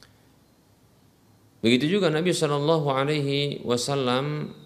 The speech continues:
beliau bersabda,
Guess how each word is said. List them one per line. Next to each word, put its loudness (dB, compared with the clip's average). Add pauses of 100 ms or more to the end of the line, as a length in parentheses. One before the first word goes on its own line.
(960)
beliau 2 (880)
bersabda, -2